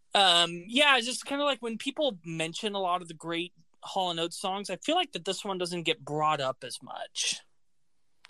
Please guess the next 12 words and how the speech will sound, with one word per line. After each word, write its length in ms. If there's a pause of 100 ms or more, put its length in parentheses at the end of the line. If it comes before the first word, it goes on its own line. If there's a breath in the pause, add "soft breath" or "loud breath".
(120)
And 80
it's 120
a 60
shame 420
'cause 140
it's 120
always 220
been 160
one 140
of 60
my 100 (120)
favorites. 720